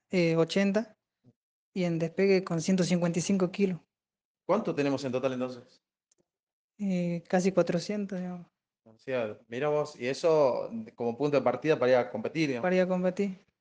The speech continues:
Speaker 2: Dylan, ¿y esto viene no solo entrenamiento, hay dieta? ¿Qué más hay para, para llegar a esta instancia?
Speaker 1: Y sí, nos estamos cuidando porque justo la profe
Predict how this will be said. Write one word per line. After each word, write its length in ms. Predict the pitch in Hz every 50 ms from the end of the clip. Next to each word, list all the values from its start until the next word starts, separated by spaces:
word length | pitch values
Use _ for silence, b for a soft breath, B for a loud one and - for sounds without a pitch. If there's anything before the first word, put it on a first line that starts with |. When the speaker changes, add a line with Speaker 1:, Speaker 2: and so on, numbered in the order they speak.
| _ _ _ _ _ _ _
Speaker 2:
Dylan, 320 | - 147 170 190 196 190
¿y 60 | 180 175
esto 600 | 190 190 190 202 185 175 175 160 151 147 139 127
viene 300 | 135 156 165 170 160 151
no 100 | 143 -
solo 180 | 147 - 185 170
entrenamiento, 440 | 156 143 147 139 143 160 170 170 190
hay 80 | 165 156
dieta? 680 | 135 139 147 160 170 165 160 - 165 160 160 160 160 160
¿Qué 80 | - 175
más 200 | 160 147 135 -
hay 100 | 127 123
para, 360 | 123 - 113 113 110 110 110
para 180 | - 123 120 123
llegar 240 | 120 135 147 156 156
a 20 |
esta 120 | 151 151 139
instancia? 520 | 127 - - 113 107 104 - 110 113 110 - _ _ _ _
Speaker 1:
Y 380 | - 220 214 208 202 190 190 175
sí, 400 | - - 240 254 277 277 269 262
nos 100 | 240 220 214
estamos 240 | - 240 240 220
cuidando 360 | 202 220 220 226 233 226 226 196
porque 280 | 190 185 175 180 175
justo 720 | 165 - 220 214 - 220 208 190 185 180 170 170 170 170 165
la 160 | 170 165 165
profe 640 | - 202 208 202 - 214 196 180 170 170 175 180 180